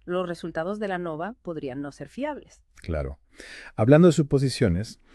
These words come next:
Speaker 2: el capítulo menciona que muchos test estadísticos se basan en el supuesto de normalidad de los datos. ¿Qué pasa si los datos no siguen una distribución normal?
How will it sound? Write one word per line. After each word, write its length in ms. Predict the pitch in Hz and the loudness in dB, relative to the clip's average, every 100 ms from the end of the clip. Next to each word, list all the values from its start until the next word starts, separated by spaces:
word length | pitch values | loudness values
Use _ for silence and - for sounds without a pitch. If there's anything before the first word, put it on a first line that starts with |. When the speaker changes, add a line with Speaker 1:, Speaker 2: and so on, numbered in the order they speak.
| - - | -16 -6
Speaker 2:
el 120 | 107 | -2
capítulo 420 | 104 - 135 180 | 0 0 2 4
menciona 440 | 160 147 - 110 104 | 4 2 2 0 0
que 100 | 110 | 0
muchos 340 | 113 - - | 0 -2 -8
test 280 | 117 107 - | -8 -8 -8
estadísticos 680 | - 98 101 - - 156 | -4 -2 -2 -4 -6 -6
se 100 | - | -2
basan 340 | 101 95 - 117 | 0 0 0 0
en 100 | 90 | -2
el 80 | 87 | -4
supuesto 580 | 101 104 104 - 131 110 | -6 -4 -2 -2 -4 -2
de 140 | 107 | 0
normalidad 720 | 104 92 92 90 90 90 87 | 0 0 0 0 0 -2 -2
de 100 | 87 | -2
los 160 | 90 104 | -4 4
datos. 420 | 151 - - - _ - _ - | 4 4 -4 -20 _ -20 _ -4
¿Qué 100 | 160 | 0
pasa 280 | 240 233 | 2 2
si 120 | 208 165 | 2 2
los 140 | 117 | 4
datos 260 | 117 131 127 | 2 0 0
no 120 | 135 | 2
siguen 300 | - 165 101 | 4 4 4
una 140 | 85 | 2
distribución 540 | 78 - 80 - 78 73 | -2 -8 -12 -10 -8 -8
normal? 400 | 69 69 95 | -10 -10 -10